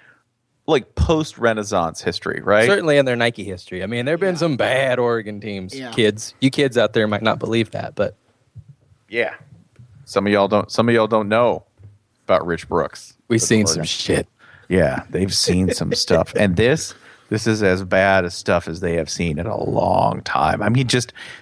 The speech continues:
Speaker 1: the points allowed, uh, you know, not even counting the sixty-two they let up to Utah. Oh.
Speaker 3: There
Speaker 1: Remember that? Remember this team lost sixty-two twenty to Utah at home.
Speaker 3: There are, Utah is one of them.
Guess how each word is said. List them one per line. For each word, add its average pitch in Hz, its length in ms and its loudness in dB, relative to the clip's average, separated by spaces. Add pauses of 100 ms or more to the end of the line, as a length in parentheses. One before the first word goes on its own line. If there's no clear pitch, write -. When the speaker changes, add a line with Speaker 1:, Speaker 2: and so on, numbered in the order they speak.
(160)
Speaker 1:
the - 80 -2
points 165 600 0
allowed, 107 720 0 (460)
uh, 90 480 0 (100)
you 117 120 -8
know, 95 280 -2
not 127 200 0
even 139 200 -2
counting 120 360 0
the 95 60 -6
sixty-two 113 800 -4
they 101 160 2
let 95 220 2
up - 160 -2
to 95 120 0
Utah. 87 460 0 (220)
Oh. - 440 -2 (340)
Speaker 3:
There 208 160 -2
Speaker 1:
Remember 254 240 2
that? 196 360 0
Remember 208 300 0
this 202 140 -4
team 208 180 -2
lost 208 260 0
sixty-two 269 400 0
twenty 302 300 2
to 285 80 2
Utah 320 360 2
at - 60 2
home. 190 400 0 (140)
Speaker 3:
There 220 340 0
are, 170 460 0 (560)
Utah 269 400 0
is 196 100 -4
one 208 200 0
of 156 120 -6
them. 123 240 -14